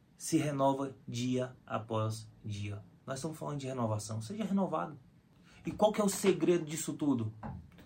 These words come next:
Se alimentar da palavra. Josué um oito, um oito vai falar que nós devemos meditar nessa palavra dia e noite.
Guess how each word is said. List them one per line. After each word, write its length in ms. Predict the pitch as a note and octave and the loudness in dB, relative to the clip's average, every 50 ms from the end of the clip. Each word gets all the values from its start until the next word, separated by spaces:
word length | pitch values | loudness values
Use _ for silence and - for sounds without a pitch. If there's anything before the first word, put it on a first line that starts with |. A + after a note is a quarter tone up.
| - - - _ - | -20 -20 -20 _ -14
Se 140 | - - C#3 | -2 0 2
alimentar 380 | C3+ C3+ C3+ B2+ B2 B2 B2 | 2 2 0 -2 -2 -2 0
da 100 | A2+ A2+ | 0 0
palavra. 480 | A2+ - A2+ - - - - - - - - - _ _ _ _ _ - - - - - | 0 0 -2 -2 -4 -6 -12 -14 -18 -20 -20 -20 _ _ _ _ _ -20 -20 -20 -18 -8
Josué 460 | - A#2+ C#3+ D#3+ D3+ C#3+ D#3 D3+ C#3+ | -2 2 4 4 4 4 4 4 4
um 140 | D3+ D#3 D3+ D3 | 4 2 2 2
oito, 280 | C#3+ D3 D3+ C#3+ C#3+ - - | 2 2 2 0 -2 -6 -8
um 140 | - D3 E3 | -2 2 4
oito 220 | D#3 D3+ D3 - | 4 4 4 2
vai 100 | D3+ D3+ | 0 0
falar 260 | D3 - C#3+ C#3+ C#3+ C#3+ | 0 2 2 2 2 2
que 80 | C#3 | 2
nós 140 | C#3+ C#3+ C#3+ | 0 0 2
devemos 400 | C#3+ C#3+ C3+ D3+ D3+ D3 C3+ C3+ | 0 0 0 -2 -4 -4 -4 -4
meditar 500 | C#3 C#3+ D3 D3 D3+ C#3+ - - C3+ C#3 | -2 -2 -2 -4 -6 -6 0 2 2 2
nessa 240 | C#3 C#3+ C#3 D3+ C#3+ | 2 0 -2 -4 -4
palavra 540 | - D3 C3 B2 B2 B2 B2 B2 A#2+ A2 - - - - _ _ - | -2 0 2 2 2 2 2 0 -2 -6 -10 -16 -20 -20 _ _ -10
dia 500 | A#2+ A#2 C3+ D#3+ E3 E3 D#3+ D#3 - - _ _ - | -6 -4 -2 0 0 0 0 0 -4 -8 _ _ -6
e 80 | D3 | -4
noite. 500 | D3 B2+ A2+ G2+ G2 G2+ - - - - | -2 0 0 0 0 -2 -6 -12 -16 -18